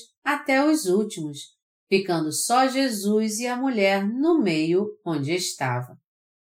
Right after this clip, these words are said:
Erguendo-se Jesus e não vendo a ninguém mais além da mulher, perguntou-lhe: "Mulher, onde estão aqueles teus acusadores? Ninguém te condenou?"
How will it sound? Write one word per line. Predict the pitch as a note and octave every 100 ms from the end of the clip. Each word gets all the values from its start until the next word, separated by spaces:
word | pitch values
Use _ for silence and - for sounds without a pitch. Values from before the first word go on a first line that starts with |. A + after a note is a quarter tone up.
| _ _ _ _
Erguendo-se | F#4+ F4+ G#3 F#3 A#3 C4 G3+ -
Jesus | D#3 D#3+ D3 C3+ E3+ E3+ D3+ - -
e | D#3+
não | D#3 D#3+
vendo | D#3+ E3+ E3
a | D#3
ninguém | D#3 D#3 G3+ B3
mais | G#3+ F#3+ F#3+ F#3+
além | F3 D3+
da | C#3+ D3
mulher, | F#3 G#3+ F#3 G3+ G#3+ _ _ _ _
perguntou-lhe: | E4 D#4 D#4 D#4 - E3 C#3+ C#3 C#3 _ _ _ _ _ -
"Mulher, | C#4+ A#3 G3 A3 C4 - _ _ _ -
onde | G#4 E4+
estão | E4 - C#4 B3
aqueles | B3 B3 A#3+ B3 B3 -
teus | C4 G3 E3
acusadores? | F3+ F3+ E3+ F#3 F#3 D#3+ C#3 C3+ C#3+ - _ _ _ _ _ _ _
Ninguém | F#4+ F#4 G3+ D#3+ G3 C4+
te | A#3+
condenou?" | G3+ F#3 D#3 C#3+ D3+ A3 D4 C4+